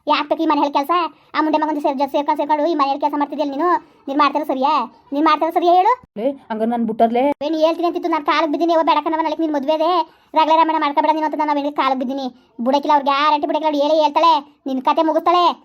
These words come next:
Speaker 1: ಮೊದ್ಲು ಈ ಊರಿಂದ ಅವ್ನ್ ಕರ್ಕೊಂಡ್, ಪಟೇಲಪ್ಪನ್ ಕರ್ಕೊಂಡ್ ಮೊದ್ಲು ಹೊಂಟೋಗು. ಹೋದ್ ಸರಿ ಇಲ್ಲ ಅಂದ್ರೆ ಮಾತ್ರ ನಿಮ್ ಕತೆ ಗೋವಿಂದ. ನಾನು ಏನಾರು ಮಾಡ್ಕೊ, ಜನಗಳೆಲ್ಲ ಸೇರ್ಸ್ಬಿಟ್ಟು ಕಲ್ಲಲ್ಲಿ ಹೊಡೆಸ್ತಾರೆ, ವರ್ಷ ಸಾಯಿ ಮುಂಡೆ ಮಗನೇ.
Speaker 2: ಅಯ್ಯೋ, ಹ್ಮ್, ಎಂತ ಕೆಲ್ಸ ಆಗೋಯ್ತು? ಹ್ಮ್, ನಾನ್ ಇರಕ್ಕಿಲ್ಲ, ನಾನ್ ಹೋಯ್ತೀನಿ ಕಲೆ. ಹ್ಮ್, ಹೆಂಗಾರ ನಾನ್ ಬರೋಗಂಟ ಆ ಹೆಣ್ಣು ನೋಡ್ಕೊಂಡು ಇರು, ಎರಡ್ ಮೂರು ವರ್ಷ ನಾನ್ ಬರೋಕಿಲ್ಲ.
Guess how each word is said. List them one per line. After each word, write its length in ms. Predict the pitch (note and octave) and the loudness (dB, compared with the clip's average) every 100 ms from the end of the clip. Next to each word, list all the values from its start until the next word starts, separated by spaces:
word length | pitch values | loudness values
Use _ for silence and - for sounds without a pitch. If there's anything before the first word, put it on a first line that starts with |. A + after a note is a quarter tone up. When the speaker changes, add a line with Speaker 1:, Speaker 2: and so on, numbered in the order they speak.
| _ | _
Speaker 1:
ಮೊದ್ಲು 220 | B3+ C4+ D4+ | -6 -2 -2
ಈ 60 | |
ಊರಿಂದ 280 | C#4 D4+ D4+ E4 | -2 0 2 0
ಅವ್ನ್ 140 | D4 | 0
ಕರ್ಕೊಂಡ್, 260 | D4 C4+ D4+ | -2 0 0
ಪಟೇಲಪ್ಪನ್ 340 | D4 D#4 D#4+ | 0 0 -2
ಕರ್ಕೊಂಡ್ 260 | D#4 E4 E4+ | -2 0 0
ಮೊದ್ಲು 260 | D4 B3+ E4 | 0 2 2
ಹೊಂಟೋಗು. 520 | D#4 D#4+ F4+ D4 _ _ C4+ | 2 2 0 -2 _ _ 2
ಹೋದ್ 180 | D4+ E4 | 2 4
ಸರಿ 180 | F4 F4 | 2 2
ಇಲ್ಲ 180 | E4+ F#4 | 2 2
ಅಂದ್ರೆ 160 | E4+ | 2
ಮಾತ್ರ 160 | D#4+ F#4 | 0 0
ನಿಮ್ 100 | F4 | -2
ಕತೆ 180 | E4 D#4+ | 0 2
ಗೋವಿಂದ. 260 | D4+ D#4 E4 | 2 2 0
ನಾನು 200 | D4 C4+ | 0 0
ಏನಾರು 320 | C4+ D4+ D4 | 0 2 0
ಮಾಡ್ಕೊ, 180 | D4 F4 | -2 0
ಜನಗಳೆಲ್ಲ 400 | C#4 C#4 D4 C#4 | -2 0 0 0
ಸೇರ್ಸ್ಬಿಟ್ಟು 400 | C#4+ C#4 D4+ E4+ | -2 -4 -6 -2
ಕಲ್ಲಲ್ಲಿ 240 | D#4 D#4 | 0 2
ಹೊಡೆಸ್ತಾರೆ, 300 | C#4+ C#4+ F4+ | 0 0 2
ವರ್ಷ 140 | F4+ | 2
ಸಾಯಿ 400 | - D4 G4 F4 | 0 -4 0 0
ಮುಂಡೆ 440 | D4 - _ D4 C#4 | -2 -8 _ -2 -2
ಮಗನೇ. 180 | C4 A#3+ _ _ - | 0 -4 _ _ -8
Speaker 2:
ಅಯ್ಯೋ, 120 | A#3 | -6
ಹ್ಮ್, 600 | C4+ - G3+ G3+ G#3 G#3+ F#3+ - - | -6 -6 -4 -2 -2 -4 -6 -8 -2
ಎಂತ 140 | A3+ | -2
ಕೆಲ್ಸ 220 | B3 B3 | 2 2
ಆಗೋಯ್ತು? 320 | A#3 A#3+ C#4+ D4 | 2 0 0 0
ಹ್ಮ್, 560 | C#4 - G#3+ A3 A#3 | -2 -12 -8 -6 -4
ನಾನ್ 160 | A#3 A#3 | -2 -2
ಇರಕ್ಕಿಲ್ಲ, 240 | A3 C4+ C4+ - | 0 0 -2 -2
ನಾನ್ 100 | A#3 | 2
ಹೋಯ್ತೀನಿ 200 | A#3 A#3+ | 2 0
ಕಲೆ. 120 | C4 | -2
ಹ್ಮ್, 240 | C#4 - C4 | -2 -2 0
ಹೆಂಗಾರ 240 | B3 A3+ | 2 0
ನಾನ್ 100 | B3+ | 0
ಬರೋಗಂಟ 280 | B3 A#3 B3 | -2 -2 0
ಆ 400 | B3+ C4+ - A3+ | 0 -2 -6 -4
ಹೆಣ್ಣು 180 | A3 A#3+ | -2 0
ನೋಡ್ಕೊಂಡು 360 | A#3+ C4 C#4+ | -2 0 2
ಇರು, 140 | C#4+ C4 | 2 0
ಎರಡ್ 340 | C#4 - A#3 | -2 -6 -6
ಮೂರು 100 | A#3 | -4
ವರ್ಷ 80 | B3 | -2
ನಾನ್ 140 | C#4 | 0
ಬರೋಕಿಲ್ಲ. 280 | B3 A#3+ C4+ | 0 0 0